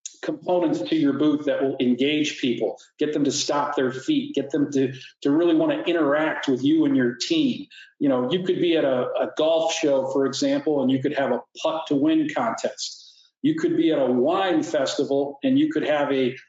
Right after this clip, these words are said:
a, a huge glass filled with corks and have people guess the number of corks inside the glass.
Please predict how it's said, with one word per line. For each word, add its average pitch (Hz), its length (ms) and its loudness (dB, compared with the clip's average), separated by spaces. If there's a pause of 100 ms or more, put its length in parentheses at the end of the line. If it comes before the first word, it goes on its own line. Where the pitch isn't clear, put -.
(140)
a, 127 60 -2
a 131 480 -2
huge 185 640 0
glass 151 680 -2 (240)
filled 156 280 2
with 143 220 0
corks 160 640 -2
and 120 140 0
have 139 260 0
people 139 320 0
guess 135 320 -2
the 135 80 -4
number 131 300 2
of 123 160 -2
corks 131 640 -2 (160)
inside 120 600 0
the 117 40 -2
glass. 147 460 -2